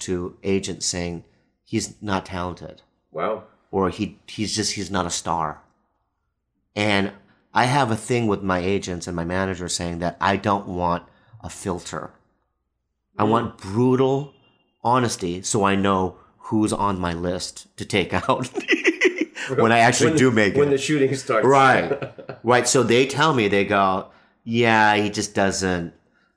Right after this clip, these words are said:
Speaker 1: see it."
Speaker 2: Not a fan.
Speaker 1: Not a fan.
Speaker 2: Yeah.
Speaker 1: And you get those, I, maybe
Speaker 2: I've heard
Speaker 1: I should
Speaker 2: that.
Speaker 1: have a filter.
Speaker 2: Yeah.
Speaker 1: But I get those raw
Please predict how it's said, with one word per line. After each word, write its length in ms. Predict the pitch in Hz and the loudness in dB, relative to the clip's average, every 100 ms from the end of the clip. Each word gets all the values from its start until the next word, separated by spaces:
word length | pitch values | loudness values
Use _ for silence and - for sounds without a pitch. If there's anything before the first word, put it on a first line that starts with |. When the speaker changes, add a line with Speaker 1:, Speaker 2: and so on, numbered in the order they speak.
| _ | _
Speaker 1:
see 320 | - 101 92 | -8 -2 0
it." 240 | 82 76 - | -2 -4 -10
Speaker 2:
Not 240 | 104 101 98 | -4 0 0
a 60 | |
fan. 440 | 95 - 87 85 85 | -2 -4 -4 -4 2
Speaker 1:
Not 200 | 113 113 | 4 4
a 60 | |
fan. 500 | 113 - 107 98 85 | 2 2 4 4 2
Speaker 2:
Yeah. 260 | 85 98 67 - _ _ _ | 0 0 -2 -8 _ _ _
Speaker 1:
And 180 | 117 123 | 0 2
you 140 | 127 | 2
get 280 | - 139 156 | 4 2 4
those, 200 | 156 135 - | 2 2 0
I, 80 | 131 | 0
maybe 260 | 131 143 202 | 4 4 4
Speaker 2:
I've 80 | 220 | 4
heard 80 | 190 | 6
Speaker 1:
I 100 | 147 | 6
should 220 | 143 202 | 6 4
Speaker 2:
that. 40 | |
Speaker 1:
have 100 | 160 | 4
a 60 | 120 | 2
filter. 540 | 113 101 95 90 87 - - | 2 0 0 -4 -6 -12 -4
Speaker 2:
Yeah. 260 | 98 76 - | -2 -2 0
Speaker 1:
But 120 | 127 | 2
I 80 | 139 | 4
get 240 | 165 165 | 2 2
those 220 | 151 135 104 | 4 4 0
raw 760 | 95 110 117 113 104 92 87 | 0 2 4 4 2 0 -4